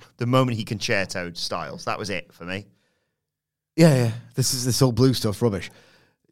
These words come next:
Speaker 2: A J Styles, if he's not going to, and I hope he does, but if he's not gonna go, "Why are blue?"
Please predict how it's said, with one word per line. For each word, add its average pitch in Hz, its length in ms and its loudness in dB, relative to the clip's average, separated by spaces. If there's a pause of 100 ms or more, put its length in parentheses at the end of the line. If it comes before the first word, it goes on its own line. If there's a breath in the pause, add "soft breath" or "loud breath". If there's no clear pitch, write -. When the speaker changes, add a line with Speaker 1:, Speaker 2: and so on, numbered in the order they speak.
(200)
Speaker 2:
A 151 140 6
J 170 180 4
Styles, 120 520 -2
if - 140 -4
he's 110 180 -2
not 135 280 2
going 127 320 4
to, 107 340 0
and 110 100 4
I 135 40 8
hope 269 140 4
he 190 60 -8
does, 76 480 -8 (380)
but 123 80 -4
if 123 40 0
he's 123 100 0
not 160 120 4
gonna 127 140 -4
go, 107 100 -2
"Why 104 380 -8
are 151 60 -4
blue?" 120 560 0